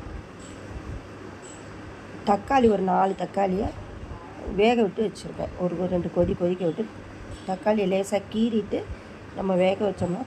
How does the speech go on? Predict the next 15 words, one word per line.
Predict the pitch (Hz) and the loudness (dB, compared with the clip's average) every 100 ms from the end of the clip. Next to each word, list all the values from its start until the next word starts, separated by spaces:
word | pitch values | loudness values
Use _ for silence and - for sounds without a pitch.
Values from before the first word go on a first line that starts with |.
| - | 2
தோல் | 220 220 214 | 4 4 0
உரிக்கிறதுக்கு | 190 196 - - 247 | -2 -2 -2 -2 0
நமக்கு | 226 175 | 0 0
ரொம்ப | 165 175 | 0 0
ஈஸியா | 170 170 175 | -2 -2 0
இருக்கும். | 156 - - | -2 -2 -2
அது | 185 | 0
மாதிரி | 180 180 202 | 2 0 -2
கீறி | 208 226 | 0 2
விட்டுட்டு | 190 160 156 - 311 - - - - - | 2 0 -4 -2 -4 -4 -10 -14 -12 -4
நான் | 190 - | -2 0
போட்டிருக்கேன். | 196 208 254 269 | 0 0 -2 0
பாருங்க, | - 180 175 202 | 2 4 2 0
அதையும் | 190 196 208 175 | 0 2 0 0
உரிச்சு | 180 - | -2 -2